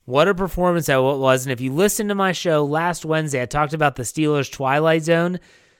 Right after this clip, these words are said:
They are continuing to repeat that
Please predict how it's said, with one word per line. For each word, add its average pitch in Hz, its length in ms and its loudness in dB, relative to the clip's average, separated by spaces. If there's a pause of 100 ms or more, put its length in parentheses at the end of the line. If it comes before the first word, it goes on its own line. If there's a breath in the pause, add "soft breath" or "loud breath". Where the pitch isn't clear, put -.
(160 soft breath)
They 127 220 2
are 110 140 -2
continuing 170 1000 -4
to - 120 -10
repeat 147 720 -2 (720)
that 131 560 2